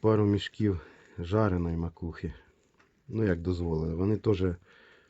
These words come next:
не мають її багато, і там люди, які сімечку здають, от, вони тримають для них її. Загалом то так це працює. Ну, а в нас сімечки немає.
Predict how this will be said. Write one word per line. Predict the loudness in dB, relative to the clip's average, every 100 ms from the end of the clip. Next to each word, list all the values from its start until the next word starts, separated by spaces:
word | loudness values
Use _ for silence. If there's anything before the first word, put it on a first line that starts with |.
| _ _ -18
не | -14 -4 0 2
мають | 2 2 2 2 0
її | -2
багато, | 0 2 2 2 0 -4
і | -2 -4 -4 -6 -10 _
там | -2 0
люди, | 0 0 2
які | 0 -2
сімечку | -2 0 0 -2 -8
здають, | -2 -2 2 0 0
от, | -10 -10 -20 _ _ _ _ _ _ _ _ -20 -20 _ -8
вони | -2 -2
тримають | -2 -2 2 2 0
для | -2
них | 0 0 -2 -6
її. | -8 -8 -12 _ _ -16
Загалом | -12 -12 -8 -6 -6 -4 -6
то | -6 -10 -12 _ _ _ _ _ _ _ _
так | -6 -6
це | -10 -8
працює. | -8 -10 -10 -10 -10 _ -20 -20 -20 -20 -20 -20 -20 -20 _ _ -4
Ну, | 0
а | 2
в | 2
нас | 0
сімечки | 0 0 0 -2 -2
немає. | 0 0 2 0